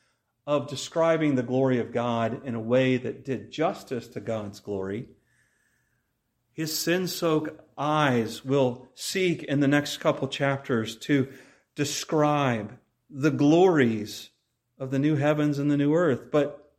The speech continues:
words are not adequate to describe that glory. All that we know for sure is that God will dwell with his people. He will be close to them,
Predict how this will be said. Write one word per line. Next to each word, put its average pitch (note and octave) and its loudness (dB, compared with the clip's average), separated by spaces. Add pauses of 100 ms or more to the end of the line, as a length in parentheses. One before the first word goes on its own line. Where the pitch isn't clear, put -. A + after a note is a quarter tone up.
(240)
words E3 2
are F#3 -2
not F3+ -2
adequate D#3+ -6 (640)
to C3+ -6
describe A#2+ -2
that A2 -6
glory. G2+ -4 (880)
All F3 6
that G3+ 6
we F#3+ 4
know F#3 8
for G3 0
sure F#3+ 0
is D#3 -2
that E3 -2 (720)
God E3+ 2
will D3+ 2
dwell C#3+ 2
with F#3 2
his F3+ 0
people. F3 -10 (600)
He F3+ -2
will E3 6
be E3+ 4
close G3 2
to F3 0
them, C3 0